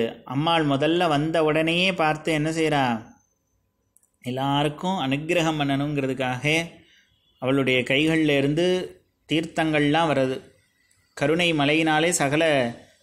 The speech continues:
மனிதர்களுக்கும் விலங்குகளுக்கும் மூலிகை செடிகள் எல்லாத்தையும் அபிவிருத்தி ஆகிறது. நதிகள் எல்லாம் வெள்ளம் பாயுது. மலை குகள்ல இருந்த தேவர்கள்லாம் எல்லாரும் வெளியில வர ஆரம்பிச்சுட்டா.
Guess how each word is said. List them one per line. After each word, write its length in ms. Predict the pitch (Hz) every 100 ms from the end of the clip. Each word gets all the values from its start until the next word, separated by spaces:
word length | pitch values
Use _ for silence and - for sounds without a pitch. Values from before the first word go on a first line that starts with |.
| _
மனிதர்களுக்கும் 920 | 135 131 156 170 160 156 156 156 180
விலங்குகளுக்கும் 760 | 160 147 160 160 151 156 156 180
மூலிகை 420 | 156 165 151 151
செடிகள் 500 | 147 147 151 160 131
எல்லாத்தையும் 360 | 139 151 160 185
அபிவிருத்தி 720 | 160 127 147 143 143 147 175
ஆகிறது. 420 | 156 139 131 - - - - - _
நதிகள் 380 | 135 139 151 147
எல்லாம் 320 | 143 147 170
வெள்ளம் 400 | 160 143 151 147
பாயுது. 500 | 143 147 143 131 -
மலை 240 | 131 131 147
குகள்ல 460 | 143 139 156 156
இருந்த 300 | 147 143 139
தேவர்கள்லாம் 520 | 131 139 143 143 143 160
எல்லாரும் 340 | 139 143 147
வெளியில 240 | 131 147
வர 300 | 143 135 131
ஆரம்பிச்சுட்டா. 360 | 127 120 120 120